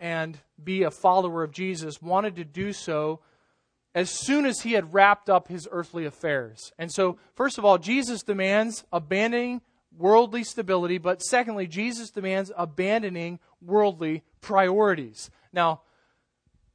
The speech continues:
I, I was thinking about this even this morning as I was praying for our time. We're in danger of just not getting this.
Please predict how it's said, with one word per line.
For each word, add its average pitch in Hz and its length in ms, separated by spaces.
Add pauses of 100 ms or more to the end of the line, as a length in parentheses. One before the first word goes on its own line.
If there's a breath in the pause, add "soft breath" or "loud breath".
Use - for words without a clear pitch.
(920)
I, 190 280
I 175 120
was 170 200
thinking 196 240
about 170 280
this 160 280
even 160 220
this 147 220
morning 165 280
as 139 140
I 143 80
was 135 160
praying 147 560
for 147 220
our 135 120
time. 127 500 (1500)
We're 180 260
in 190 100
danger 175 440
of 143 100
just 156 220
not 156 320
getting 131 300
this. - 460